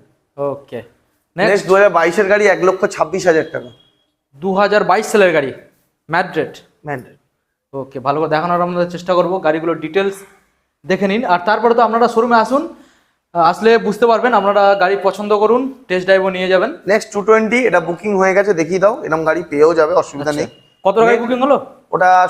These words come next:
Speaker 2: সত্তর হাজার টাকায় বুকিং হয়েছে,
Speaker 1: সত্তর।
Speaker 2: দু হাজার কুড়ির লাস্টের গাড়ি।
Speaker 1: আচ্ছা, নেক্সট।
Speaker 2: নেক্সট চার মাসের গাড়ি, এক লক্ষ উনিশ হাজার টাকা। কেন
Speaker 1: মাত্র
Speaker 2: নতুন কিনবেন
Speaker 1: চার মাস।
Speaker 2: জানি না, মাত্র চার মাস।
Speaker 1: নতুনের দাম কি রয়েছে?
Speaker 2: এক লাখ নব্বই বিরানব্বই তো দামের কাছাকাছি যাবেই।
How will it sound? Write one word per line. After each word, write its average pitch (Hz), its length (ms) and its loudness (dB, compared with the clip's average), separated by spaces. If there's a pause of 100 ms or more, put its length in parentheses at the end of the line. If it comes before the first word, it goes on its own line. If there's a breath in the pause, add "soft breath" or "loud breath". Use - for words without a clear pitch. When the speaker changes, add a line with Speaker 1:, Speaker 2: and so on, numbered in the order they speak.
Speaker 2:
সত্তর 180 240 -2
হাজার 175 220 4
টাকায় 175 180 2
বুকিং 165 200 0
হয়েছে, 185 200 2
Speaker 1:
সত্তর। 185 80 -2
Speaker 2:
দু 165 40 2
হাজার 160 160 4
কুড়ির 160 260 -4
লাস্টের 139 340 -4
গাড়ি। 117 160 -12
Speaker 1:
আচ্ছা, 143 300 -10 (160)
নেক্সট। 165 340 -8
Speaker 2:
নেক্সট 208 340 0 (1080)
চার 180 240 2
মাসের 214 340 2
গাড়ি, 220 260 2 (1600)
এক 170 140 -2
লক্ষ 190 120 -2 (100)
উনিশ 190 220 0
হাজার 151 220 2
টাকা। 131 160 0
কেন 139 120 -12
Speaker 1:
মাত্র 185 140 0 (140)
Speaker 2:
নতুন 196 160 0
কিনবেন 185 280 2
Speaker 1:
চার 190 180 2
মাস। 156 120 2
Speaker 2:
জানি 156 160 -4
না, 131 60 -2 (200)
মাত্র 165 200 0 (140)
চার 156 220 0
মাস। 127 140 -8 (320)
Speaker 1:
নতুনের 294 320 2
দাম 285 160 0
কি 320 100 0
রয়েছে? 349 220 0 (1400)
Speaker 2:
এক 151 120 -4
লাখ 185 160 0
নব্বই 180 260 2
বিরানব্বই 202 380 2
তো 202 120 0
দামের 175 280 0
কাছাকাছি 175 300 0 (100)
যাবেই। 143 220 0